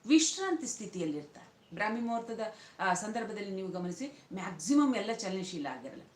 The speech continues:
ಈಗ ಹನ್ನೆರಡು ಗಂಟೆ, ಬೆಳಗಿನ ಹನ್ನೆರಡು ಗಂಟೆ ಅಥವಾ ಹನ್ನೊಂದು ಗಂಟೆ ಅಥವಾ, ಆ, ಎಲ್ಲ ಕೆಲಸ ಕಾರ್ಯಗಳಿಗೆ ಹೋಗ್ಬೇಕು ಅಂತಂದ್ರೆ ಹತ್ತು ಗಂಟೆ ತಗೊಳ್ಳಿ ಮ್ಯಾಕ್ಸಿಮಮ್. ಯಾರಾದ್ರೂ ಎಷ್ಟೇ ಸೋಮಾರಿತನದಿಂದ ಇದ್ರೂನು ಹನ್ನೊಂದು, ಹನ್ನೆರಡು ಗಂಟೆ ಈ ತರನಾದ್ರೂ ಓಡಾಡ್-,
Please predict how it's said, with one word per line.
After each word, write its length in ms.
ಈಗ 140
ಹನ್ನೆರಡು 360
ಗಂಟೆ, 260
ಬೆಳಗಿನ 340
ಹನ್ನೆರಡು 380
ಗಂಟೆ 240
ಅಥವಾ 220
ಹನ್ನೊಂದು 260
ಗಂಟೆ 340
ಅಥವಾ, 840
ಆ, 300
ಎಲ್ಲ 300
ಕೆಲಸ 240
ಕಾರ್ಯಗಳಿಗೆ 460
ಹೋಗ್ಬೇಕು 400
ಅಂತಂದ್ರೆ 320
ಹತ್ತು 240
ಗಂಟೆ 220
ತಗೊಳ್ಳಿ 320
ಮ್ಯಾಕ್ಸಿಮಮ್. 400
ಯಾರಾದ್ರೂ 560
ಎಷ್ಟೇ 360
ಸೋಮಾರಿತನದಿಂದ 800
ಇದ್ರೂನು 400
ಹನ್ನೊಂದು, 680
ಹನ್ನೆರಡು 460
ಗಂಟೆ 200
ಈ 200
ತರನಾದ್ರೂ 400
ಓಡಾಡ್-, 340